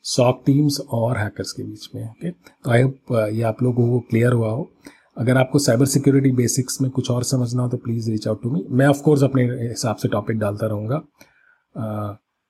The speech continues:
मेरा Twitter हैंडल, अ, पे या आप मेरे YouTube चैनल पे मुझे मैसेज छोड़ सकते हैं।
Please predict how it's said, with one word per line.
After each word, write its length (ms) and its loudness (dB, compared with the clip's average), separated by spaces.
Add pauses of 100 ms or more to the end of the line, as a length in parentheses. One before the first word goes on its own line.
(140)
मेरा 200 2
Twitter 300 4
हैंडल, 460 4
अ, 240 2
पे 380 2
या 200 4
आप 280 2
मेरे 140 4
YouTube 320 4
चैनल 240 2
पे 160 0
मुझे 320 0
मैसेज 320 0
छोड़ 180 0
सकते 300 2
हैं। 200 0